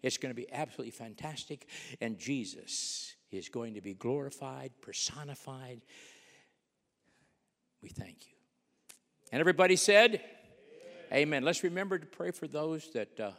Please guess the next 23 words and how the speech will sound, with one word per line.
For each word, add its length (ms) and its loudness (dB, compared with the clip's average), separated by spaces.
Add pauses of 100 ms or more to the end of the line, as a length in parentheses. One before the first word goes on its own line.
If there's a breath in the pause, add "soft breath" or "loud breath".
(160)
right 200 -12
now 160 -14
are 140 -14 (500)
dealing 240 -2
with 140 -8
a 60 -8
physical 440 -12
condition. 440 -12 (600 soft breath)
Amen. 340 -6
Could 120 -14
we 60 -16
do 180 -10
that? 200 -12 (680 loud breath)
Amen. 320 -10 (220 soft breath)
Let's, 300 -6
uh, 120 -6 (2250)
and 80 0
listen, 380 4
if 200 0
you 120 4
need 220 4
a 40 2
miracle, 680 6